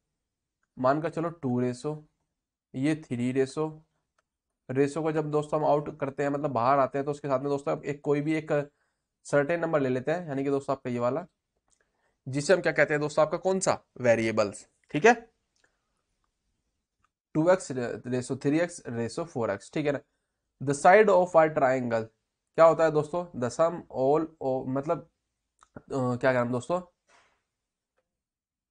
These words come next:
the triangle की जो दोस्तों आपकी जितने भी आपके एंगल्स हैं, ठीक है ना, इनका जो सम होता है वो कितना होता है, यानी कि त्रिभुज के तीनों कोनों का योग, टू एक्स प्लस थ्री एक्स प्लस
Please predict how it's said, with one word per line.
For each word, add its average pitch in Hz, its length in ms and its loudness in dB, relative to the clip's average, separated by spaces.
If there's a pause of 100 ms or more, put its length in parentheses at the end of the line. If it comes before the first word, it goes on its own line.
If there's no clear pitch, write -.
(140)
the 127 180 -4
triangle 147 460 2
की 175 100 -8
जो 160 120 -4
दोस्तों 151 360 0
आपकी 147 180 -2
जितने 139 280 -4
भी 151 140 0
आपके 143 240 0 (400)
एंगल्स 135 520 0
हैं, 127 320 -8 (320)
ठीक 143 120 -4
है 165 60 -4
ना, 170 160 -4
इनका 131 260 0
जो 151 120 0
सम 175 240 0
होता 123 240 0
है 131 60 4
वो 156 100 -2
कितना 185 280 -2
होता 120 260 2
है, 147 60 2
यानी - 640 -8
कि 151 160 -2
त्रिभुज 156 380 -4
के 120 220 -4
तीनों 156 340 -4
कोनों 117 340 -4
का 175 220 -2 (120)
योग, 113 360 -2 (760)
टू 139 180 2
एक्स - 280 -4 (260)
प्लस 113 320 -4 (300)
थ्री 131 280 -4
एक्स 170 320 -6 (140)
प्लस 110 400 -4